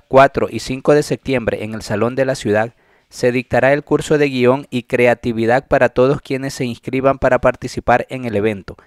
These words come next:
Las clases serán dictadas por los licenciados Diana Varas Rodríguez y Freddy Avilés Zambrano, especializados en la elaboración de documentales y reconocidos maestros en la materia.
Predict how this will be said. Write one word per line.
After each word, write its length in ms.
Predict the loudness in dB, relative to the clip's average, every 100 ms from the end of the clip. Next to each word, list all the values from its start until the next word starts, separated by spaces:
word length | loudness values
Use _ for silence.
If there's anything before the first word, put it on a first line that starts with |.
| _ _ _
Las 180 | -2 -2
clases 520 | 2 0 0 -4 -8 _ _ _
serán 380 | -2 2 2 0
dictadas 420 | -4 2 2 2
por 160 | 0 0
los 160 | 0
licenciados 760 | -2 -8 -6 0 2 2 0 -4
Diana 480 | -14 -4 -2 0 2
Varas 300 | 4 4 2
Rodríguez 580 | 0 0 -2 -4 -6 -10 _ _ _
y 100 | -10
Freddy 400 | -6 0 2 2
Avilés 340 | 0 0 -2 -4
Zambrano, 520 | -4 0 0 0 -12 _ _ -6
especializados 880 | -4 -2 -2 -2 -2 0 2 4 2
en 140 | 0
la 160 | -2 0
elaboración 680 | 2 2 2 0 -4 -4
de 120 | -2
documentales 840 | 0 0 -2 -4 -2 -2 0 -4 -10 _ _
y 140 | -4 0
reconocidos 800 | 0 2 2 0 -2 0 0 0
maestros 600 | 0 0 -2 -4 -6 -6
en 100 | -8
la 80 | -4
materia. 540 | -4 -2 -4 -4 -10